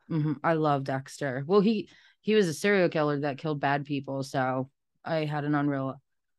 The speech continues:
like, a irrational attachment, 'cause he probably, if he was a real person, probably would have killed my parents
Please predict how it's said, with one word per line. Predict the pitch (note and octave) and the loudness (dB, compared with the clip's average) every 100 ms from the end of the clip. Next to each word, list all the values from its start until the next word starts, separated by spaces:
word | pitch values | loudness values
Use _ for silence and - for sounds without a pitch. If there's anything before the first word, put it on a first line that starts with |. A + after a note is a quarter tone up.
| - | -4
like, | D#3+ D3+ | -2 0
a | D#3+ D3+ C3+ | 0 -2 -2
irrational | F#3 E3 D#3 D3 C#3+ D#3+ C#3+ | 2 4 4 4 2 -4 -4
attachment, | C#3+ C#3+ C#3+ D#3+ D3+ D3 | -2 -4 -4 -2 -2 -2
'cause | D3+ | -4
he | F3+ | -2
probably, | D#3 C#3 C#3 D3 D3 D3+ C#3+ | 0 0 -2 -2 0 2 2
if | C#3 | 0
he | C#3+ | -2
was | C#3+ C#3 | -2 -2
a | C#3+ | -2
real | C#3 C3+ | -2 -2
person, | D3+ D3 D3 D#3 D3+ | -2 -2 -2 0 -2
probably | D3+ - C3+ C3 C3 A#2+ | -2 -8 -10 -10 -10 -10
would | A2 G#2+ | -8 -10
have | D3 | -8
killed | D#3 G#2+ | -8 -8
my | C#3 | -8
parents | D3 D#3+ E3 F3 F3+ - - | -8 -6 -6 -6 -8 -12 -20